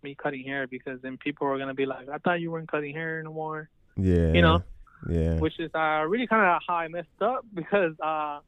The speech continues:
Speaker 1: once my hands started feeling a little bit better, um, Twenty-one Savage hit me up,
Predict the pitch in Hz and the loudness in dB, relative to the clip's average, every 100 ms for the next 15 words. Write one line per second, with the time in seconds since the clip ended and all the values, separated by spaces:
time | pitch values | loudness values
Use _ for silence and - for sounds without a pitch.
0 | _ _ 160 208 214 190 208 196 202 180 | _ _ -8 -6 -4 -6 -6 -2 -4 -2
1 | 202 185 180 175 151 156 196 202 151 135 | -6 -4 -6 -6 -6 -4 -4 -4 -4 -6
2 | 127 160 160 156 - 151 156 151 151 151 | -10 -10 -8 -10 -8 -8 -6 -6 -8 -6
3 | 147 180 | -4 -4